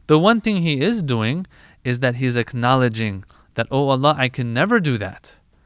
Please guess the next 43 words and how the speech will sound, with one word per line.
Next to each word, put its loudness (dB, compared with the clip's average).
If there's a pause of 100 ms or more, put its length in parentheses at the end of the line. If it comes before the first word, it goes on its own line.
(960)
You're 0
telling 2
me -2
to -8
be -4
properly 2
thankful -4
of -2
you -4
the -4
way 0
you -2
deserve. 0 (600)
I -6
can -4
never 0
do 0
that." 0 (380)
And -4
so -4
Allah 0
says, 2 (320)
Ya 0
Musa, -4
according -2
to -10
the -4
hadith, -4
Imam -2
Sadiq, -2
he -8
tells 2
us, -4
he -10
says -2 (280)
that -8
Allah 4
then 0
said, 0
"Ya 2
Musa, 4
al-ana 2
shakartani, -2